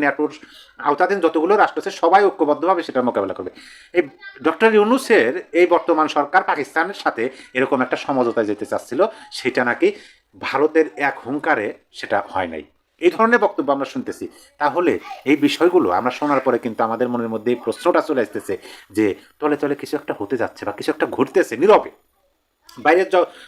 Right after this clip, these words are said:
বাইরের সবাই যখন ব্যস্ত, বাহিরের সবাই যখন ব্যস্ত অন্তর্মহলে, তখন কিছু না কিছু ঘটিতেছে। আমার কাছে সেরকমই মনে হইতেছে। বিশেষ সহকারীরা এইভাবে একের পর এক পদত্যাগ করতেছেন।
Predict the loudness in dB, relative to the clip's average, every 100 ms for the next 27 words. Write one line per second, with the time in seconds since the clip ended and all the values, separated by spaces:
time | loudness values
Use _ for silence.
0 | 0 2 2 2 4 4 4 0 0 0
1 | 0 -2 -10 -10 -16 -12 -12 -12 -16 -4
2 | -2 2 4 2 2 0 4 4 4 0
3 | 0 2 0 2 2 2 2 0 2 2
4 | 2 2 2 0 -2 -8 -10 -20 -20 -14
5 | -6 -2 -2 -2 -6 -8 -8 -10 -12 -14
6 | -18 _ _ -6 -4 -6 -8 -8 -6 -6
7 | -8 -12 -16 -20 -20 -20 -14 -6 -4 -2
8 | -2 0 2 4 4 2 0 -2 -2 -4
9 | -2 -2 -2 -4 -4 -6 -8 -10 -8 -8